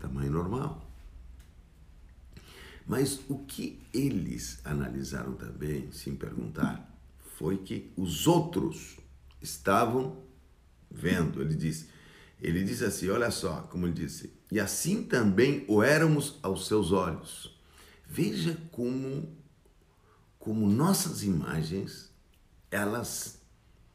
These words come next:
colocam já as duas pontas agindo. Ou seja, nós já imaginamos o que nós vemos é um absoluto para as pessoas que estão enxergando.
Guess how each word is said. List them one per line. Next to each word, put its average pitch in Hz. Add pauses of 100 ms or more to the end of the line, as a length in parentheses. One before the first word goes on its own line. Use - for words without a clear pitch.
(320)
colocam 117
já 117
as 95
duas -
pontas 139 (1400)
agindo. 85
Ou 80
seja, 82
nós 95
já 90
imaginamos 101 (240)
o 78
que 78
nós 117
vemos 113 (480)
é 143
um 131
absoluto 104
para 98
as 85
pessoas 87
que -
estão 78
enxergando. 64